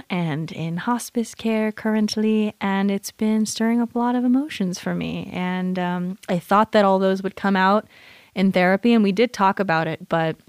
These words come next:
the type of therapy, therapy that I do is called focusing, and, um, it deals a lot with, uh, kind of tapping into your body's wisdom. So your body,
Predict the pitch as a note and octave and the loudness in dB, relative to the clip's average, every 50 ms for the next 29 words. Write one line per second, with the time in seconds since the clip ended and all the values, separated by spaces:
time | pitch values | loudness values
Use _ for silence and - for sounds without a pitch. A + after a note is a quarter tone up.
0 | _ _ _ _ _ _ _ _ _ _ _ - - - - E3 E3 F3 F3 - | _ _ _ _ _ _ _ _ _ _ _ -16 -12 -4 -2 0 0 0 -2 0
1 | F3+ E3+ E3+ F3 F3+ G3+ - - _ - _ _ - G#3 F#3+ G3 G#3 G3+ - - | 0 2 2 2 0 -2 -6 -6 _ -20 _ _ 0 2 2 4 2 2 0 -2
2 | G3+ F#3+ F3+ F#3 E3+ - - E3+ F3 F3+ F3+ G3 F#3+ F#3+ F#3 F3+ F3+ - - - | -2 -2 -2 -2 -4 -4 -4 -4 -4 -2 0 0 0 2 0 0 -2 -4 -8 -6
3 | - D#3+ D#3+ - - - G3+ G#3 - A#3+ - - B3 A#3+ A#3+ B3 A#3+ B3 A#3+ - | -4 -4 -4 -4 -2 -2 -2 -2 -2 -6 -2 0 2 4 4 4 4 2 0 -4
4 | - - - - - - - _ _ _ _ _ _ F#3+ F#3 F#3 F#3 F#3 F#3 F#3+ | -14 -20 -20 -20 -20 -20 -20 _ _ _ _ _ _ 0 2 2 2 2 0 0
5 | F3+ F3+ F3 E3+ - F3+ F3+ - B3 C4 C4 B3+ A3 G3+ G3 F#3+ - F#3 F#3+ G3 | 0 -2 -2 -2 -4 -4 -2 2 2 4 4 4 4 4 4 2 2 2 0 2
6 | F#3+ F#3 F#3 F3+ - - - - - - _ _ _ - F#3 F3 E3+ D#3+ D3+ C#3+ | 2 2 0 0 -4 -10 -20 -20 -20 -20 _ _ _ -6 -4 -4 -2 -4 -4 -6
7 | C#3+ - - - - - G#3 G3+ G3+ - F#3 F3+ - G3 F#3+ F#3 F#3 F#3 - G3 | -8 -10 -14 -14 -6 -2 -2 -2 0 0 -2 0 0 -2 -2 -2 -2 -2 -2 -2
8 | F3+ F3 E3 - - E3+ E3+ F3+ F#3+ G3+ G3+ G3+ G3+ G#3 G3+ F#3+ - - - _ | -2 -2 -4 -4 -2 -2 0 0 0 0 0 0 0 0 -2 -4 -8 -12 -16 _
9 | _ _ _ _ _ G#3 G#3 A3 A#3 A3 A3 C4 C4 C4+ C4+ B3+ A#3+ - G3+ F#3 | _ _ _ _ _ 0 2 2 2 2 4 4 4 6 4 2 2 2 0 0
10 | F3+ F#3 F3+ F#3 F#3 F#3 F#3 | 2 2 2 2 2 0 -2